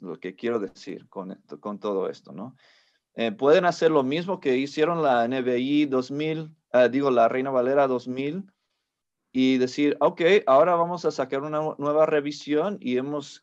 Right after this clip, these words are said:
cambiado esto porque después de un estudio que no tuvimos al principio tiempo para hacer, ahora podemos ir mejorando cositas", ¿no?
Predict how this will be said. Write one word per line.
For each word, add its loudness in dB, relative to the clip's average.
cambiado 0
esto 0
porque -6
después -6
de -8
un -8
estudio -6
que -6
no -4
tuvimos -6
al -4
principio -8
tiempo -6
para 0
hacer, -2
ahora -2
podemos -10
ir -4
mejorando -6
cositas", -12
¿no? -14